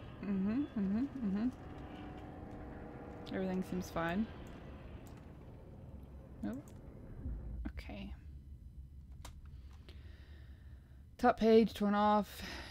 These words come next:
In an unprecedented move, the director decided to shoot his next motion picture aboard an ocean liner traveling across the Atlantic.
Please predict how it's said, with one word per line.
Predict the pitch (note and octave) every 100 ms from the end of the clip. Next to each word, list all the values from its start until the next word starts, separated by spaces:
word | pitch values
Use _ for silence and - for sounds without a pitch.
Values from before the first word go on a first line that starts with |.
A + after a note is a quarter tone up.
| - -
In | G3+ F#3+
an | E3+ -
unprecedented | A3 A#3 A3+ A3+ A3 G#3+ G3 F#3+
move, | A3 C4 C#4 C4+ C4
the | F3+
director | F3+ E3+ E3+ -
decided | F#3 F3 - D3+ D#3
to | F#3
shoot | - F#3+
his | F#3+ F#3 F#3
next | F3 - -
motion | F3+ F3+ F3+ F3+
picture | G3+ - G#3+ G3+
aboard | - F#3 F3+ F3 F3+
an | E3 -
ocean | F#3 - G#3
liner | G#3 A3 G#3+
traveling | - D#3 C3+ C#3
across | F3+ - G3 G#3
the | -
Atlantic. | F3+ F#3 D#3+ - G#3+ A3 -